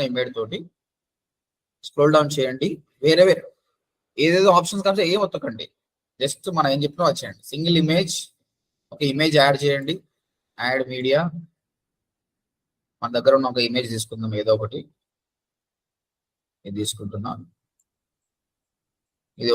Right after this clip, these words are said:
ఓపెన్ ప్లాట్స్ అని అనుకోండి, దాన్ని కొట్టండి, ఆటోమేటిక్ గా అది అయిపోతుంది.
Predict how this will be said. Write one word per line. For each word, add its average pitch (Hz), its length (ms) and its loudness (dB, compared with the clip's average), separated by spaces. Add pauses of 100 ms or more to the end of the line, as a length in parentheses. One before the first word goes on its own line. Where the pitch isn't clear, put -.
(100)
ఓపెన్ 123 300 2
ప్లాట్స్ 120 260 6
అని 135 120 6
అనుకోండి, 120 360 4 (3250)
దాన్ని 101 240 -2
కొట్టండి, 98 380 -6 (1040)
ఆటోమేటిక్ 98 480 -4
గా 101 60 0
అది 92 120 2
అయిపోతుంది. 85 480 -10